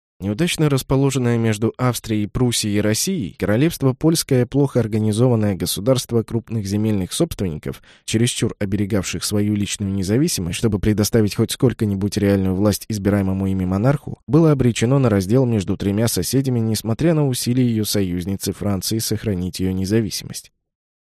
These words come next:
Швейцария в то время представляла собой группу республиканских кантонов. Венеция была республикой, Италия, подобно Германии, была разделена между мелкими герцогами и князьями.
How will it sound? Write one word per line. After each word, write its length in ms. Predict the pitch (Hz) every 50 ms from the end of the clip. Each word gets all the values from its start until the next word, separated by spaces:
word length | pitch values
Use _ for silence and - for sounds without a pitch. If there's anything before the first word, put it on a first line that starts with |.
| _ -
Швейцария 600 | - - 113 120 123 - - 202 208 185 147 120
в 80 | -
то 80 | - 117
время 300 | 110 104 107 95 90 85
представляла 580 | - - 95 92 - - 120 127 156 190 180 180
собой 340 | 170 - 160 139 135 143
группу 380 | 131 123 127 147 170 170 - 151
республиканских 840 | 139 135 131 - 135 120 107 113 107 - 131 127 135 - - 123 113
кантонов. 640 | - - 131 139 139 - 123 90 64 - - - _ _ _ _ _ _ _ _ _ -
Венеция 460 | - 113 139 175 202 175 - - 135
была 240 | 110 117 113 110 104
республикой, 760 | 90 87 - - - 117 117 117 131 135 - 151 139 131 139 _ _ _ -
Италия, 460 | - 98 101 - 180 185 180 170 160
подобно 420 | 156 151 131 120 131 117 113 127 117
Германии, 540 | 104 120 107 107 131 156 160 156 151 147
была 260 | 135 120 120 131 156 156
разделена 540 | 156 151 131 113 123 120 117 113 120 127
между 280 | 127 120 117 113 107 113
мелкими 460 | 110 110 110 113 110 - 113 107 101
герцогами 640 | 95 85 110 123 131 - 131 113 120 120 120 123 _
и 100 | - 120
князьями. 720 | 113 - 131 127 131 131 127 120 113 85 65 - - -